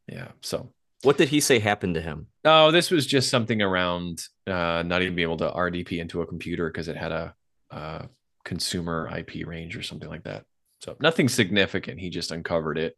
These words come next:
Speaker 1: in a, in an issue. But Chris, you obviously found loops and issues created by it. So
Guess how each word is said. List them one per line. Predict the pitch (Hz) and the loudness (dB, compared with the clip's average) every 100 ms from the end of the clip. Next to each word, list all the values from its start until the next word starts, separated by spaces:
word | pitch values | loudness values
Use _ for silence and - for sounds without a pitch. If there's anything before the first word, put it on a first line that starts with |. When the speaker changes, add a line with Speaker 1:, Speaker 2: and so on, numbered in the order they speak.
| - | -10
Speaker 1:
in | 85 | -10
a, | 82 78 - _ | -6 -8 -10 _
in | 92 78 | -12 -8
an | 80 | -6
issue. | 78 78 78 | -6 -6 -6
But | 76 73 _ - | -8 -10 _ -2
Chris, | - - | 2 2
you | 95 87 - _ - | 2 0 -4 _ -4
obviously | 92 87 85 82 78 | -2 0 0 -2 -4
found | - 85 78 80 _ | -2 -2 -2 -8 _
loops | 92 95 - - - | 2 2 0 -6 -6
and | 87 | -6
issues | 78 - 80 | -4 -4 -4
created | - 90 - 71 | -4 -4 -4 -6
by | 58 | -6
it. | 60 - | -8 -8
So | - - | -8 -8